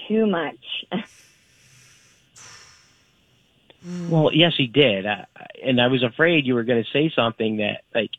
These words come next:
Speaker 2: he was trying to sabotage our date, and it worked.
Speaker 1: Well,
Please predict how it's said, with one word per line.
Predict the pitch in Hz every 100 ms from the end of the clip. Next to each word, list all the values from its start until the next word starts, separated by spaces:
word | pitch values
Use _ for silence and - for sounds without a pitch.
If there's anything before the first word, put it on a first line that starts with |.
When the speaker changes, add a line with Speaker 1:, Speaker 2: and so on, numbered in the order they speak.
| _ _ _ _ -
Speaker 2:
he |
was | 135 123
trying | 131 117
to | 104
sabotage | 123 117 110 123 113 107
our | 113 101
date, | 107 120 - - _ -
and | 113
it | 90
worked. | 113 104 - - - _ _ _ _ _ _ - - - _ _ _
Speaker 1:
Well, | 285 285